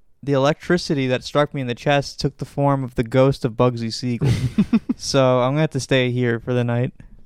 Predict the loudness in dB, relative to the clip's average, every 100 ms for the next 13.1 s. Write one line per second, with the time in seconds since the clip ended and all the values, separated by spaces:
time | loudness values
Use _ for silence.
0 | -14 -14 _ -14 -14 -4 0 4 2 2
1 | 0 2 2 2 2 2 0 0 0 2
2 | 2 2 2 2 2 0 -6 0 2 2
3 | 2 -2 2 2 2 0 -10 -12 0 0
4 | 0 -6 -2 -2 0 -4 -6 -14 -10 -6
5 | -6 -8 -8 -6 -6 -8 -10 -10 -8 -2
6 | 2 2 2 -2 -10 _ _ _ _ _
7 | -20 -20 -20 -20 _ _ _ -16 -4 0
8 | 0 0 -4 -12 _ -20 -20 _ _ -20
9 | -20 -10 -8 -4 -2 0 2 4 2 2
10 | 2 0 0 -2 -4 -4 -4 -6 -8 -8
11 | -6 -8 -8 -8 -10 -12 -16 _ _ _
12 | _ _ _ _ _ _ -4 0 0 0
13 | -2